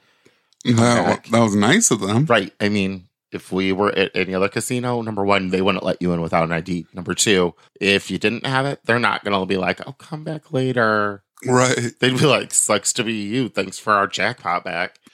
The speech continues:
Speaker 1: They were eventually caught up to by police after video evidence showed them not only trying to steal the A T Ms, but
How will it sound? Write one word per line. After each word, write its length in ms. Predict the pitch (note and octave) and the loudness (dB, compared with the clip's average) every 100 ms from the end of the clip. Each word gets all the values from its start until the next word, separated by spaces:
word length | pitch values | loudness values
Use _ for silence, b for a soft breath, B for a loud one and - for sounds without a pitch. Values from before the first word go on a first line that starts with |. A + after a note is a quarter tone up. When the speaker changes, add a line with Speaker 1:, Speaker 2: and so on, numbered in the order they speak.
| b b | b b
Speaker 1:
They 140 | G3 | 0
were 200 | G3 A3+ - | 2 0 2
eventually 440 | E3 F3 F3 E3 | 2 0 0 -6
caught 260 | D3+ C3 D#3 | -8 -4 -4
up 140 | C#3+ | -2
to 160 | - C#3+ | -4 0
by 160 | C3+ | 0
police 360 | C3 B2+ B2 A#2 - | 0 0 2 0 -2
after 240 | A#2 - | -4 -6
video 340 | G#2+ C3 C3 C#3+ | -2 0 2 2
evidence 420 | A2 A2+ A2+ F#2+ | 2 0 -4 -4
showed 320 | - G#2 G2 | -4 -4 -4
them 260 | G#2 G2+ G#2+ | -4 -6 -6
not 220 | A#2 - | -12 -10
only 240 | C3+ C#3 | -10 -8
trying 240 | C#3 C#3 C3+ | -4 -4 -2
to 80 | B2+ | -2
steal 340 | - C3+ C3+ | -2 2 2
the 140 | B2+ | 2
A 100 | - | -2
T 220 | A#2 - A2 | -4 -6 -6
Ms, 220 | G#2+ - | -8 -4
but 180 | C3 | -4